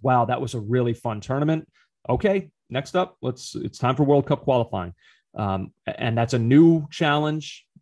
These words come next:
Put this behind you. Or is this, you know, last night, like, the term was being thrown around, um, that the U S are back,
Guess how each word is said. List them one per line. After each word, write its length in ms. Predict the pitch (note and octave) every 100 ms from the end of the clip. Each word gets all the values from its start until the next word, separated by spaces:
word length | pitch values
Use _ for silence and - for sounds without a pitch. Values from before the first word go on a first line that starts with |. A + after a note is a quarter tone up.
| _
Put 180 | D3+ D3
this 120 | C#3
behind 340 | C3 C3 C#3
you. 160 | C#3+ C#3+
Or 340 | D3+ E3+ F#3+ G3
is 240 | D#3+ D3+
this, 200 | E3 D#3+
you 60 | G3
know, 100 | D3
last 300 | D3 D#3+ E3
night, 240 | E3 D3+
like, 160 | C#3 C3
the 60 | B2+
term 260 | - D#3
was 80 | D3
being 200 | D3+ C3+
thrown 220 | - C3+
around, 420 | C3 C3 C3 B2 - _ _ _
um, 380 | A#2 A2+ G#2+ G#2+ - _
that 240 | A#2 A2 B2
the 80 |
U 180 | A#2+ C3+
S 120 | B2
are 60 | B2+
back, 460 | - A2+ F#2+ -